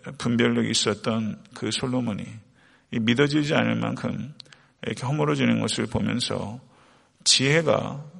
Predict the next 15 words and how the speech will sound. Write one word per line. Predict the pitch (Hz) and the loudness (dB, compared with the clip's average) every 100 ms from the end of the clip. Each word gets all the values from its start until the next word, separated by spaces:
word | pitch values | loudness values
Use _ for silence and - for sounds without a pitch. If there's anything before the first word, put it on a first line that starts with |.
| - | -6
겸손을 | - 113 131 151 147 139 | 0 0 0 -2 0 2
잃어버릴 | 117 117 117 113 110 | 4 6 4 2 0
때 | 127 135 139 | -2 -2 -2
얼마나 | 104 110 113 110 123 135 135 - - | 0 2 2 2 2 0 -4 -12 -14
큰 | - 151 147 | -8 -8 -6
폐악을 | - 131 131 139 | -4 -2 0 0
가져오는가. | 120 104 107 - - - - - _ - - - - - - - - - | -2 -2 -2 -4 -8 -12 -16 -20 _ -20 -20 -20 -20 -20 -20 -20 -14 -10
에, | 113 | -2
겸손을 | 104 120 131 151 165 | 2 2 2 2 4
잃어버리게 | 117 123 123 123 123 | 4 6 4 2 2
되면 | - 117 110 - 127 - | 0 0 0 -2 -6 2
여러분들이 | 117 123 127 127 | 4 4 2 0
가지고 | 117 104 113 | 0 0 0
있는 | 117 123 | 2 2
은사들은, | 107 110 - 101 - 143 - | 0 0 -2 -4 -4 -4 -6